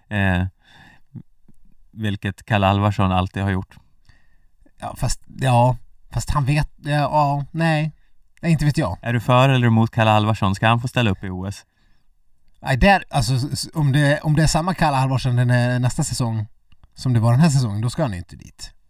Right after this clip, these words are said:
Speaker 2: Han skulle inte ha åkt med till det här V M et överhuvudtaget, förstås. Det kan vi väl vara överens om.
Speaker 1: Ja, det kan vi faktiskt vara överens om. Jag vet inte riktigt vad jag hade för, eh, argument
Speaker 2: Du
Speaker 1: här.
Speaker 2: försökte liksom, eh,
Speaker 1: <laughs>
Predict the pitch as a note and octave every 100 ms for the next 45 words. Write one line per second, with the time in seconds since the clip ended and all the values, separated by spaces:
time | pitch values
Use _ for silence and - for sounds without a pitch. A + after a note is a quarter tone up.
0 | _ _ _ A2+ - C3+ - G#2+ B2 G#2
1 | A#2 G2+ F#2+ G2 G2+ F#2+ G#2+ G#2 G#2 G2
2 | D#3 D#3+ - - - - - - - _
3 | - - - - C3 A#2+ A2 - A#2 F#2+
4 | G2 F#2 F#2 F2 F2+ - - A#2+ - -
5 | - F#2+ F#2+ - F2+ - F#2+ - F#2+ G2
6 | F#2+ G2 G2 G#2 G2+ G2+ G2+ G2+ - -
7 | G#2 G2 G2+ G2 F#2+ G2+ G2+ G2 G#2+ A2+
8 | F2+ F2+ - - G#2+ A2 G#2 G#2+ G#2+ G2
9 | C#3 A2+ D3 E3+ F3+ B2+ D3 D#3 D3 C3